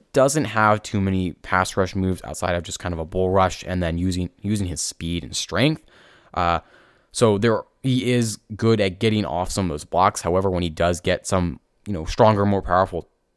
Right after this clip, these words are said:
tackles, that is something he, he does struggle with. So he n-, needs to, to have some, some better pass rushing moves if he's gonna try and be used more as a blitzer.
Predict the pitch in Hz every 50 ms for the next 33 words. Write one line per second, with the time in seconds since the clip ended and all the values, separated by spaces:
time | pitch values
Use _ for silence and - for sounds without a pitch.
0 | _ - - 104 101 110 127 - - 101 95 90 87 82 87 92 87 90 87 -
1 | 90 87 87 87 85 85 82 80 - - - 98 - 87 82 80 - - - -
2 | 82 85 92 95 104 107 113 117 110 110 - _ _ _ _ - - _ _ _
3 | - - 92 90 85 - - 104 104 104 101 - - 104 110 120 135 143 143 127
4 | - - - - - 104 98 90 90 95 - _ - - 90 87 90 90 90 87
5 | - - 85 78 - - - 90 85 92 90 87 87 82 - _ _ _ - -
6 | - 98 101 - - - 98 95 - 92 85 82 85 87 90 92 95 90 - -
7 | 85 92 87 - 90 85 82 - - 92 87 85 82 78 76 - _ _ _ _
8 | _ _ _ _ _ _ - 85 85 87 90 92 90 - - - - 92 85 82
9 | 80 73 - - - - - 95 113 131 - - 147 143 147 135